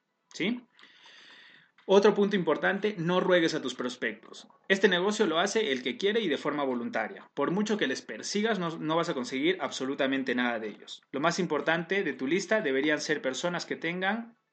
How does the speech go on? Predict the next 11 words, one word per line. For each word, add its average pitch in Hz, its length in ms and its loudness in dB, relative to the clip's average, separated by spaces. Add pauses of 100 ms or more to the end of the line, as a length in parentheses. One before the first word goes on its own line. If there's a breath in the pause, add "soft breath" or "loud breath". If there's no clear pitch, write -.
(200)
las 127 200 -6
cualidades 156 580 0
que 170 100 -4
hemos 151 180 -4
mencionado, 123 540 -4
positivos, 180 680 -2
serios 214 480 -2 (240)
y 131 120 -2
hambrientos 160 640 -2
de 123 100 -6
superación. 110 600 -8